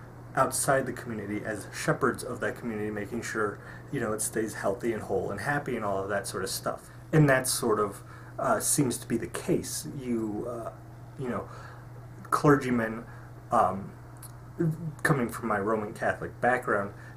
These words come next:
didn't get married because they were already married to the church. They were outside of the community, uh, watching it. Um, whereas a lot of these other sort of communities are a subset of a larger community, and they acted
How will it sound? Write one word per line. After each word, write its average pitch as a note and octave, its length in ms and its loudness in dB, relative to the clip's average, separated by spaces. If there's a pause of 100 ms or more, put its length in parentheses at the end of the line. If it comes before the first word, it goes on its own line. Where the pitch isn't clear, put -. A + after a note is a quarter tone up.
(160)
didn't C#3 240 6
get B2 180 2
married A2 400 2
because A#2+ 280 -6
they A2+ 80 2
were G#2+ 160 6
already G#2 300 2
married G2+ 380 -4
to - 80 -10
the - 200 -10
church. - 340 2
They G#2 120 -2
were - 140 0
outside A#2+ 300 2
of G#2+ 60 0
the G#2 60 -2
community, G2+ 580 -6 (480)
uh, G2+ 220 -4 (240)
watching B2+ 480 4
it. F#2+ 180 -4 (520)
Um, G2 400 2
whereas G#2+ 680 2
a C3 120 2
lot A2+ 140 8
of G#2+ 60 2
these G#2 220 -4
other F3 200 6
sort C3 240 0
of A#2 80 -2
communities A2 600 -4 (440)
are B2 200 4
a B2+ 100 -2
subset - 720 4
of B2 200 -2 (400)
a B2 140 2
larger A#2+ 440 4
community, A2 580 -2
and A2 120 -4
they A2+ 100 -6
acted A2+ 500 -4